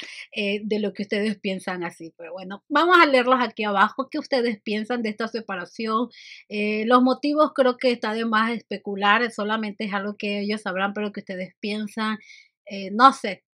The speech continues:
no sé ya ni qué preguntar más que, Dios mío, que dos mil veintitrés, ya acábate, déjate de sorprender y deja que me sorprenda el dos mil veinticuatro, pero que sea para bien.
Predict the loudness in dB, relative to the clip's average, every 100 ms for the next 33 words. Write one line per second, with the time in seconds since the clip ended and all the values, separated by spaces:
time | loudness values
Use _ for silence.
0 | -10 -4 0 0 -2 -4 -8 -6 -6 -8
1 | -8 -6 -6 -8 -6 -8 -6 -8 -6 -6
2 | -6 -4 -2 -2 -2 -2 -4 -4 -2 0
3 | 6 4 4 0 2 6 6 6 4 6
4 | 4 2 4 4 6 2 4 4 4 4
5 | 4 2 2 0 0 -2 -4 -2 0 0
6 | 0 -2 -2 -2 -4 -6 -6 -4 -4 -6
7 | -6 -6 -6 -6 -6 -8 -10